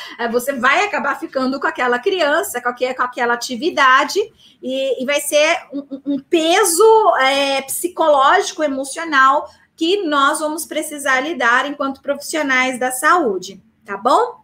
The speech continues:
Então, o humor depressivo não é generalizado, mas relacionado ao papel parental e às tarefas associadas à atividade parental, tá?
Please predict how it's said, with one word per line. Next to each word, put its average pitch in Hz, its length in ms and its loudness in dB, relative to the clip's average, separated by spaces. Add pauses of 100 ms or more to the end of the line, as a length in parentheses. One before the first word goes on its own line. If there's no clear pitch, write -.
(520)
Então, 370 320 4
o 440 240 6
humor 370 300 2
depressivo 311 1000 -2
não 339 240 2
é 285 180 2
generalizado, 277 960 2
mas 302 320 0
relacionado 330 880 0
ao 320 80 0
papel 269 400 0
parental 285 760 2
e 330 80 -2
às 330 200 -2
tarefas 302 520 -2
associadas 285 920 0
à 269 100 4
atividade 277 640 -4
parental, 294 680 -4
tá? 247 320 0